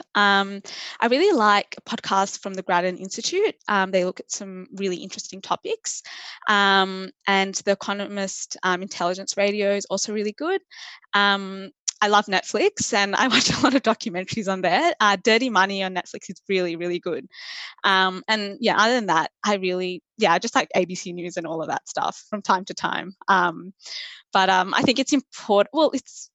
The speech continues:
it, it's good to keep on top of things, but, you know, during th-, this time, y-, you don't need to, you know, stress yourself out that you need to know everything about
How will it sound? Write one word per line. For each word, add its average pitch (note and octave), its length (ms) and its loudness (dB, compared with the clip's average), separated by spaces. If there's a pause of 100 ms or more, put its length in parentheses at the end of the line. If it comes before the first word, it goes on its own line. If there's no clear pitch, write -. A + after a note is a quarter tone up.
it, - 320 0
it's - 140 -2
good D4 200 0
to D#4+ 80 2
keep - 220 2
on A3 80 0
top F#3+ 200 -2
of G3+ 100 -2
things, E3 380 -8
but, - 160 0
you F#3 60 -8
know, F3 100 -8
during F3 300 -6
th-, F#3 180 -10
this - 160 -10
time, - 360 -4
y-, - 320 -20
you - 180 -18
don't F#3+ 220 -6
need F3 160 -10
to, - 140 -12
you F3+ 80 -14
know, - 80 -16
stress - 380 -8
yourself F#3 360 -2
out - 260 -4
that - 120 -12
you F3+ 100 -14
need - 180 -16
to F3+ 240 -6 (160)
know G#3+ 100 4
everything G3 440 2
about F3+ 360 4